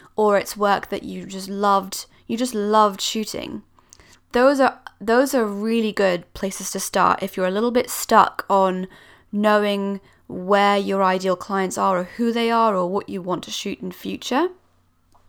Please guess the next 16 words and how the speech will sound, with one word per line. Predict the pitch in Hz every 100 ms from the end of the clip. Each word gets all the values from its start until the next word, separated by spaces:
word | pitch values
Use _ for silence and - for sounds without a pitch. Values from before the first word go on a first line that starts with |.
| - - - - - -
Another | 247 262 339 311
really | 254 226 233
good | 226 190
thing | - 220 214
to | 202
do | 185 170 175
is | - 185
actually | - - - 247
look | 247 - -
at | - 196 - - - - -
past | - 208 214
clients | - 208 190 -
that | 190 -
you | 190 - -
didn't | 214 196 - - -
like. | - - - -